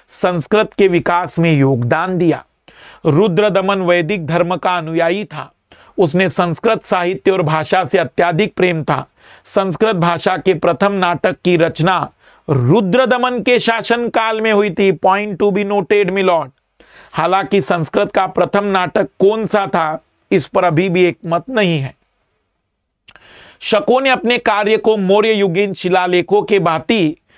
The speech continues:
गुह लेखों, शिलालेखों आदि के द्वारा सुरक्षित किया था। इसके साथ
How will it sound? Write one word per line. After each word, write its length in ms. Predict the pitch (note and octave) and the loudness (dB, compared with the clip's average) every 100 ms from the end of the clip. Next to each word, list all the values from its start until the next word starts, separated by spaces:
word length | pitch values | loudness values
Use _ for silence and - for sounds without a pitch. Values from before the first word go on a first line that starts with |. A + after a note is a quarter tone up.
| - _ - | -20 _ -4
गुह 440 | A#2+ C#3+ C#4 A3 | 0 2 2 2
लेखों, 720 | A#3+ G#3+ G3 - G#3 G#3+ - _ _ _ | 2 2 2 2 2 2 -4 _ _ _
शिलालेखों 800 | - - G#3+ A#3+ B3 G#3 G3 F#3+ | -10 -2 2 2 4 2 2 0
आदि 320 | G3+ F3+ E3 G3+ | 0 0 -4 -4
के 140 | G3+ | -2
द्वारा 300 | E3+ F3+ F3+ | 0 2 0
सुरक्षित 520 | - E3+ - - G#3 - | -2 -6 -6 -6 -6 0
किया 220 | G3 G3 | 0 2
था। 140 | F#3+ | 0
इसके 340 | F#3 D#3+ F#3 E3+ | -2 -2 -2 0
साथ 220 | F3 | 0